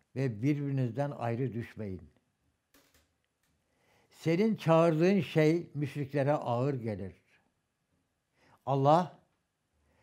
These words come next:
bu dini tercih edeni kendi tarafına yoluna seçer ve ona yöneleni doğruya yönlendirir, yönlendirir. Yönlendirir.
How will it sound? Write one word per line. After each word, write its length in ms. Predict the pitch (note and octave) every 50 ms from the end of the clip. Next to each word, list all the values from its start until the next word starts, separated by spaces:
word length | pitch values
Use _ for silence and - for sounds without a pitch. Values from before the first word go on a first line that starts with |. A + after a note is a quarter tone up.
| _ _ _ _ -
bu 140 | D#3 F3 D3+
dini 240 | E3+ D#3+ D#3+ D3 B2+
tercih 440 | - C#3+ C#3 C#3 C3 D3+ D3+ D3 C3+
edeni 480 | A#2+ B2+ A#2+ A#2 C3+ D3+ E3 D3 -
kendi 340 | - - C3 B2+ A#2+ D3 B2+
tarafına 520 | - C3+ B2+ B2 A2 - - A#2+ B2 B2
yoluna 360 | A#2 G#2+ A#2 A2 G#2 A2+ A#2 A2
seçer 540 | - A#2+ A2 - - C3 D3+ D#3+ - - _ _ _ _ _ _ _ _ _ -
ve 380 | B2 C3+ C3+ C3 C3 C3 - - _ _ _ _ _ -
ona 240 | A#2+ B2 B2+ C#3+ C#3+
yöneleni 680 | C3 B2 B2+ A#2+ B2+ A2+ A2+ A#2 A2 A2 A#2+ A2 G2
doğruya 340 | - A2+ G#2+ G#2 G#2+ A2 A#2
yönlendirir, 760 | B2 A#2+ A2 G2 F2+ D#2 D#2 D2+ D2+ D#2 D#2 D2+ D2+ - _ _ -
yönlendirir. 800 | G#2 G#2+ G2 G2 F#2 F2+ F2 - - F#2 E2 - _ _ _ _ _ _ _ _ _ _ _ _ _ _ _ _ _ _ _ _ _ _ _ _ _ _ _ _ _ _ _ _ _ _ -
Yönlendirir. 720 | A#2 A2+ A2+ A#2 A2+ A2 A2 G#2 F#2+ A2 G2 G2 F2+